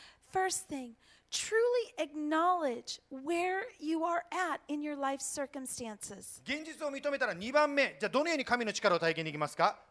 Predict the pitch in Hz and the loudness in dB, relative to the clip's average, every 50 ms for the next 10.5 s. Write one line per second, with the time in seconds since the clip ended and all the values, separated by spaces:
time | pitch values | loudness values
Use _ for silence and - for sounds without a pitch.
0 | _ - 170 208 233 247 247 240 240 247 240 196 - - - _ _ _ - - | _ -8 -2 2 2 2 4 4 6 6 6 4 2 -8 -20 _ _ _ -6 0
1 | - 285 285 262 247 226 196 160 139 151 196 - - 277 277 277 269 277 262 269 | 0 0 2 2 0 0 0 -2 -6 -8 -8 -6 -4 -2 -2 0 0 -2 -2 -2
2 | 247 202 - 151 131 - 117 104 95 98 - - - - - 403 381 370 370 320 | -4 -4 -6 -10 -10 -10 -12 -12 -12 -10 -6 -4 -2 -2 2 2 2 0 0 -4
3 | 311 370 427 480 480 - - - 440 427 415 392 330 285 330 330 349 370 453 453 | -6 -6 -4 -2 0 0 2 2 2 2 0 -2 -4 -4 -4 -2 -2 -2 -2 -2
4 | 466 427 - - 359 339 - 480 330 339 381 403 427 415 427 427 415 415 415 - | -4 -4 -2 -2 -2 -2 -2 -4 -4 -2 0 2 2 0 0 0 -2 -2 -4 -6
5 | - - 370 403 440 453 440 381 254 180 - - - - - - - - _ _ | -4 2 4 6 6 6 4 2 0 -4 -8 -12 -16 -20 -20 -20 -20 -20 _ _
6 | _ _ - 247 269 302 330 349 - - _ - - - - - - - _ _ | _ _ -12 -6 -4 -2 -2 -2 -2 -4 _ -12 -12 -12 -12 -14 -16 -20 _ _
7 | _ _ _ - 285 285 - - 339 302 - 349 339 - - 311 269 - - - | _ _ _ -12 -10 -10 -8 -8 -8 -6 -6 -6 -4 -4 -6 -4 -2 -2 -2 -2
8 | - - - - 330 330 339 330 - - - - - _ _ _ _ - 220 196 | -2 -4 -2 2 4 4 4 2 0 -6 -8 -8 -8 _ _ _ _ -20 -14 -6
9 | - 269 269 294 302 294 277 226 190 175 - - - _ _ _ _ _ _ _ | -4 -2 0 0 0 0 -2 -2 -4 -6 -10 -14 -20 _ _ _ _ _ _ _
10 | _ _ - - 285 285 247 226 226 233 | _ _ -10 0 4 6 6 6 4 0